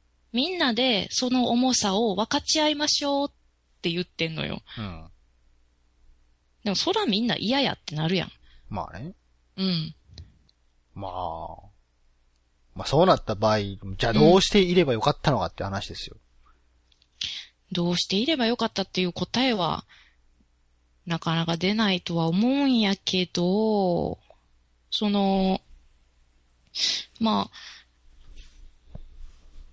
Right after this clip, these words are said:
Speaker 1: うん、小学生やからな。ちょっと難しいねんけど、まあ、あの、例えば、高校とかで、あの、障害のある人と一緒の学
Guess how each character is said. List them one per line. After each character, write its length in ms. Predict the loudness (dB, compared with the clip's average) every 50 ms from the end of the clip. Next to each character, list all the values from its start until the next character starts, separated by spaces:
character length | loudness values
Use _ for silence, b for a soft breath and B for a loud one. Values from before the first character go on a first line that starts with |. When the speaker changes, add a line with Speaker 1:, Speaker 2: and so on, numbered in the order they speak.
| -20 -20 -20 -20 _ -16 -12 -6 -4
Speaker 1:
う 40 | -4
ん、 300 | -4 -4 -6 -6 -4 -4
小 240 | -2 -2 -2 -2 -2
学 220 | -2 -2 -2 0
生 160 | -2 0 0
や 100 | 0 0
か 140 | 0 -2 -2
ら 100 | 0 0
な。 240 | 0 2 2 2 0 0 B B B B -14 _ _ -20 -20 _ -8
ち 100 | -8 -6
ょ 0 |
っ 20 |
と 80 | -4 -2
難 460 | -2 -2 -2 -4 -4 -4 -2 0 0
し 80 | 0 2 0
い 60 | 0 2
ね 140 | 0 0
ん 40 | -2
け 140 | -2 -4 -2
ど、 260 | 0 0 2 2 2
ま 160 | 2 0 0
あ、 60 | 0 -2 B B B B B B
あ 180 | -2 0 2
の、 600 | 2 4 4 4 2 2 2 2 2 2 0 -2 -6 _ _ _ _ -12 -4 -4 -4 -2 0
例 160 | 0 2 2
え 40 | 0
ば、 600 | 0 0 0 2 2 2 2 2 0 -2 -4 -6 _ _ _ _ _ _ -6
高 220 | -2 -2 -2 -2
校 320 | -2 -4 -2 0 0 0 0
と 160 | -2 -4 -6
か 200 | -6 -6 -6 -2
で、 480 | -2 0 0 2 2 2 0 -2 -4 B B B B B B B B B B B -6 -2
あ 100 | -2 0
の、 280 | 0 0 0 0 0
障 200 | 0 0 0 0
害 200 | 2 0 0 2
の 120 | 2 0 0
あ 60 | 0
る 120 | -2 -2
人 400 | -2 -4 -4 -6 _ -6 -4 -4
と 220 | -4 -2 -2 0 0
一 60 | 2
緒 240 | 0 0 -2 -2 -2
の 180 | 0 0 0
学 200 | 0 -2 -4 -6